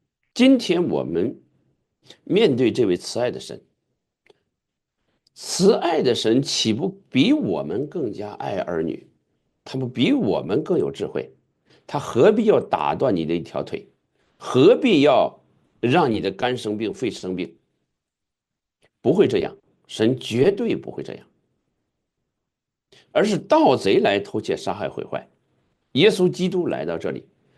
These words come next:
他说：“我来了是要叫羊得生命，并且他们得的更加丰盛。”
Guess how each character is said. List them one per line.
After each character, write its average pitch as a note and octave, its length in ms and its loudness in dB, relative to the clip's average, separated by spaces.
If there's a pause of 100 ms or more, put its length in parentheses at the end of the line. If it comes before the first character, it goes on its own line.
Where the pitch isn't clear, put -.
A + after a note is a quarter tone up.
(160)
他 F2+ 140 -6
说 - 320 -4 (540)
：“我 G2+ 220 4
来 F#2 180 2
了 A2 220 -2
是 - 200 -8
要 F2 140 0
叫 E2 260 -4
羊 B1+ 280 -10
得 B1+ 120 -6
生 - 180 -12
命， G#1 180 -10 (720)
并 F3+ 200 6
且 F2 240 -2 (360)
他 G#3+ 260 0
们 F#3 240 2
得 D#2 180 -4
的 - 300 -4 (1080)
更 F#2+ 180 -6
加 C2+ 160 -8
丰 - 160 -12
盛。” - 160 -14